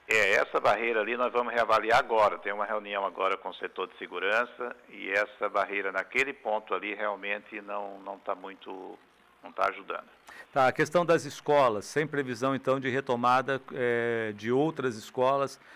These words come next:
Speaker 2: nas aulas no, no modelo híbrido?
Speaker 1: Não, continua as cinco que estão em funcionamento, mas nós não vamos ampliar enquanto não estabilizar os casos em Foz do Iguaçu.
Speaker 2: Prefeito, aproveitando sua participação, o senhor anuncia a partir de hoje que a unidade Padre Ítalo do Porto Meira será referência,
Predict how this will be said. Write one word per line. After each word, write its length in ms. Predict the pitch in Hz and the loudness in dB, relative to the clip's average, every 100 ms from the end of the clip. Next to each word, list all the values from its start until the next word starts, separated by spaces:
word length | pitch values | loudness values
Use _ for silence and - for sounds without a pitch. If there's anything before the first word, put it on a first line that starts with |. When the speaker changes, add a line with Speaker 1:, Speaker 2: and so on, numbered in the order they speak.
| - - | -18 -2
Speaker 2:
nas 240 | 120 117 | 0 4
aulas 280 | 131 135 113 | 4 4 2
no, 180 | 123 123 | -2 -2
no 160 | 120 | -2
modelo 380 | 123 123 127 120 | -2 2 2 2
híbrido? 360 | 113 95 90 80 _ _ _ | 0 -2 -12 -16 _ _ _
Speaker 1:
Não, 320 | 101 104 95 - - | -18 -6 -6 -6 -6
continua 640 | 110 110 117 104 127 156 | -6 -6 -8 -6 -4 -2
as 80 | 135 - - | -2 -6 -16
cinco 380 | 110 127 123 107 | -12 -12 -12 -4
que 120 | 101 | -4
estão 400 | 92 - 90 92 | -4 -4 -4 -4
em 60 | |
funcionamento, 960 | 85 90 - 95 110 101 110 123 123 123 - | -8 -10 -8 -2 0 0 -2 -2 -4 -16 -12
mas 280 | - 101 101 | -6 -4 -2
nós 240 | 110 117 117 | 0 0 0
não 200 | 139 127 | -4 -2
vamos 420 | 110 135 139 107 | 0 0 -2 -4
ampliar 640 | 110 107 92 90 98 107 | -6 -6 -4 0 2 2
enquanto 540 | 107 101 - 104 104 101 | -2 -8 -2 -2 -4 -10
não 120 | 107 | -8
estabilizar 720 | 110 - 107 98 87 87 95 | -8 -6 -6 -8 -10 -2 -2
os 120 | 98 - | -2 -6
casos 400 | 90 87 95 92 | 0 0 0 -6
em 100 | 98 | -16
Foz 240 | 92 85 82 | -10 -8 -8
do 40 | |
Iguaçu. 380 | 87 90 - - - _ - - - - | -10 -14 -14 -20 -20 _ -20 -20 -20 -8
Speaker 2:
Prefeito, 300 | 151 180 180 | -2 4 4
aproveitando 500 | 175 165 165 156 147 | 4 4 4 2 2
sua 140 | 143 | 2
participação, 560 | 139 131 - 123 110 165 | 4 2 2 -2 2 0
o 20 | |
senhor 180 | - 160 | 2 2
anuncia 360 | 147 135 139 | 2 -2 0
a 40 | 131 | 2
partir 320 | 123 113 123 | 2 0 -2
de 120 | 110 | -2
hoje 340 | 120 139 135 - | 2 2 0 0
que 100 | 123 | 2
a 80 | |
unidade 460 | 123 123 117 117 110 | 4 2 0 0 0
Padre 460 | - 117 107 113 135 | 2 2 2 -2 -2
Ítalo 240 | 135 101 | -4 -6
do 100 | 101 | -8
Porto 300 | - 107 107 | -6 -6 -4
Meira 260 | 107 131 127 | -2 -2 -2
será 240 | 127 123 | 0 2
referência, 840 | 117 160 147 123 120 139 143 165 | 2 -2 0 0 0 -4 -2 -2